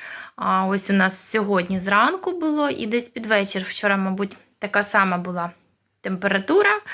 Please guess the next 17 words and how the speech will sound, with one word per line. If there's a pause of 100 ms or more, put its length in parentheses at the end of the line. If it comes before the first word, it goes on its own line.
(440)
а,
досить
морозило. (120)
Ми
вже
проводжували, (560)
а,
до (260)
будинку
свого
однокласника,
то
йшли,
знаєте,
так
сніжок (360)
так